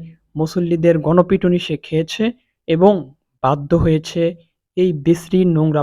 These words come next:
পানিতে নামার জন্য, সে তার জীবনকে রক্ষার জন্য। পরবর্তীতে মুসল্লিরা তাকে একটু সুযোগ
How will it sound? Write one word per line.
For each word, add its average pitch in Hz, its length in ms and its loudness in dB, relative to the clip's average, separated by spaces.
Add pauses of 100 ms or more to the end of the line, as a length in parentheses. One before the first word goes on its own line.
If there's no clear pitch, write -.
(120)
পানিতে 143 380 -2
নামার 139 340 0
জন্য, 160 260 0 (680)
সে - 200 -6
তার 143 280 -4
জীবনকে 165 420 0
রক্ষার 151 400 -2
জন্য। 131 220 -2 (920)
পরবর্তীতে 202 680 2
মুসল্লিরা 156 500 0
তাকে 147 340 -2 (720)
একটু 151 340 -4 (3500)
সুযোগ 175 340 0